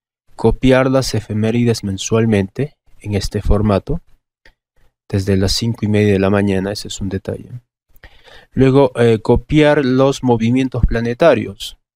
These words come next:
en este formato también. Copiar el Panchanga mensual, es esto que está aquí. Y el Panchanga, ¿no? En dos formatos. Entonces, vamos a empezar por el primero,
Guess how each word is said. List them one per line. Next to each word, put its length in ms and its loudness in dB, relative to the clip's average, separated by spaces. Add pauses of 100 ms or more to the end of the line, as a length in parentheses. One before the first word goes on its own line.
(300)
en 160 -8
este 220 -10
formato 500 -2
también. 380 -6 (920)
Copiar 720 0
el 320 0
Panchanga 920 -2
mensual, 580 -2
es 260 -8 (200)
esto 260 -6
que 100 -8
está 200 -8
aquí. 220 -16 (880)
Y 300 2
el 320 0 (220)
Panchanga, 720 -6 (160)
¿no? 220 -10
En 160 -4
dos 220 -2
formatos. 640 -8 (500)
Entonces, 340 -12
vamos 280 2
a 20 4
empezar 420 0
por 160 2
el 120 2
primero, 420 0